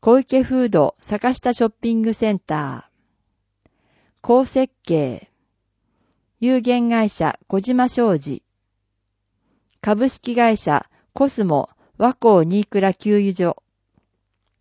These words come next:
株式会社、コタン。有限会社、小宮工務店。株式会社、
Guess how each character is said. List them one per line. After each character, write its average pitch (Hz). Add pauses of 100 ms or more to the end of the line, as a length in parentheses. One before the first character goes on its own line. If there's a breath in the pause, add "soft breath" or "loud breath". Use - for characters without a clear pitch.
(300)
株 214
式 -
会 240
社、 160
コ 220
タ 165
ン。 131 (1200)
有 240
限 240
会 233
社、 - (100)
小 208
宮 254
工 240
務 233
店。 156 (1300)
株 214
式 233
会 226
社、 160